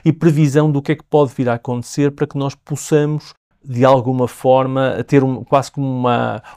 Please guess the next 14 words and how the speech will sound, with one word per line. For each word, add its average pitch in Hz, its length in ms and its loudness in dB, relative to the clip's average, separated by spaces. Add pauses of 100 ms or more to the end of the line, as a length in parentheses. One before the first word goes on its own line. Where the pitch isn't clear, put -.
uma 131 160 2
bola 139 340 6
de - 80 -12
cristal 131 580 -2
sobre 127 320 -2
situações 131 600 -6
futuras 147 580 -8 (260)
e 151 120 -2
possamos - 680 -4
antever 156 480 2
essas 139 280 -2
situações 143 720 -4
e 143 80 -4
tomar, 139 440 -4